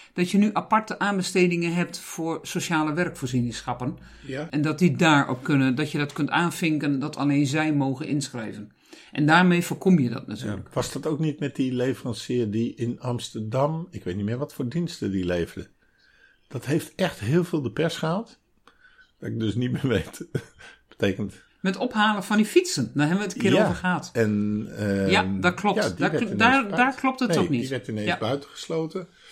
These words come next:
Speaker 2: Maar
Speaker 1: Ja.
Speaker 2: daar zat het ook, Octavia, eh,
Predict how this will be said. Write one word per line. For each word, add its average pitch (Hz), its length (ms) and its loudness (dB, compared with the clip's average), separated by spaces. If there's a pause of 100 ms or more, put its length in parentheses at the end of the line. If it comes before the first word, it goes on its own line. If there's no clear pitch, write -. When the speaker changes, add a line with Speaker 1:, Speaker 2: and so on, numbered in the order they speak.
(280)
Speaker 2:
Maar 180 440 0
Speaker 1:
Ja. 185 120 2
Speaker 2:
daar 139 100 4
zat 180 220 6
het 147 140 0
ook, 185 400 4 (160)
Octavia, 151 840 2 (120)
eh, 139 120 -12